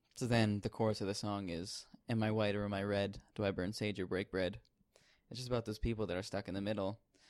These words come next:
And, um, just kind of breaking down the barrier that's,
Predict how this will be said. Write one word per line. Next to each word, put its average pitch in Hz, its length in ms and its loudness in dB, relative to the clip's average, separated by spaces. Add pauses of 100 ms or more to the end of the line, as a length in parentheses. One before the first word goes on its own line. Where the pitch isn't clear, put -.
(260)
And, 107 280 -2
um, 101 360 -4 (920)
just 143 160 -4
kind 160 180 0
of 147 100 -2 (720)
breaking 110 360 2
down 98 400 0
the 104 140 2
barrier 101 460 2
that's, - 360 -4